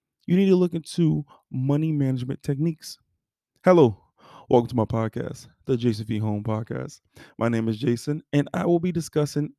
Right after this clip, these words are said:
an important topic in this episode of the podcast. Having enough money to meet needs is crucial to everyone. But what most people don't realize is that you need a system of managing your finances to reach your desired financial state.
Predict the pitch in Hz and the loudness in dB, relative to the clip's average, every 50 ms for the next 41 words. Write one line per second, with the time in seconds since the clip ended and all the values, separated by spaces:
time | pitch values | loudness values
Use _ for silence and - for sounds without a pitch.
0 | - - 135 117 117 117 - - 139 139 - 131 123 - 120 120 117 - - 117 | -8 -6 -4 -4 -4 -4 -2 -2 0 0 0 -2 -6 -6 -6 -6 -6 -6 -8 -10
1 | - _ _ _ - 117 127 131 123 120 - - - - - - 107 - 117 113 | -10 _ _ _ -4 -2 0 0 -2 -2 -4 -4 -6 -4 -4 -4 -4 -2 -2 -2
2 | - - - 117 117 - - - 123 123 120 - - 127 - - - _ _ _ | -2 -2 -6 -8 -8 -10 -8 -6 -6 -6 -6 -6 -8 -10 -10 -10 -14 _ _ _
3 | _ _ _ _ _ _ _ _ _ _ _ _ _ - - 156 175 190 202 208 | _ _ _ _ _ _ _ _ _ _ _ _ _ 2 2 4 4 4 0 -2
4 | 208 185 160 160 147 147 147 151 147 143 _ - - 127 120 127 139 151 160 - | -2 0 0 2 2 2 2 0 -2 -6 _ 0 0 2 2 4 2 2 0 0
5 | - 139 139 135 131 131 123 - - - - 127 - _ _ - 131 135 - - | -2 0 0 2 2 0 -2 -4 -6 -10 -10 -10 -10 _ _ -2 -2 -2 0 -2
6 | - - - 127 - - 120 110 120 117 120 120 127 120 - _ _ _ _ _ | -4 -4 -2 -4 -2 -2 -2 -2 -2 -2 -4 -6 -8 -10 -12 _ _ _ _ _
7 | _ _ _ - - - _ _ - 151 143 139 - - 151 151 147 113 139 143 | _ _ _ -20 -20 -20 _ _ 4 6 6 6 4 4 4 4 6 6 4 2
8 | 160 175 190 - - - 180 165 - 151 135 127 127 123 - 123 185 240 190 143 | 4 4 2 2 0 -4 -4 -2 -2 -2 0 0 0 0 2 2 2 2 0 -2
9 | 131 - - - - - 160 170 147 131 127 123 - 139 143 139 131 127 123 127 | -4 -6 -8 -10 -6 -4 -4 -2 -2 -2 -2 -2 -2 -2 -2 -2 0 0 0 0
10 | 131 135 156 151 - - 127 117 - 135 143 - - - 135 135 123 117 117 113 | 0 0 -2 -6 -2 -4 -4 -2 -2 -4 -4 -4 -6 -8 -6 -4 -2 0 0 -2
11 | 113 110 113 113 110 107 - 139 151 165 156 127 120 113 - - 120 123 - _ | -2 -2 -4 -4 -4 -4 -2 -2 0 0 0 0 -2 -4 -2 -4 -4 -6 -6 _
12 | _ _ _ _ - - 170 156 135 127 127 131 135 - - - _ - - 127 | _ _ _ _ 0 2 2 4 4 4 2 2 0 -6 -14 -18 _ -2 2 2
13 | 123 131 123 117 120 113 110 107 110 110 - - 117 107 107 104 - - 117 - | 4 4 4 2 2 0 0 -2 -2 -4 -4 -2 0 0 0 0 -2 -4 -6 -6
14 | - - 202 196 175 - | -4 -2 0 0 0 -2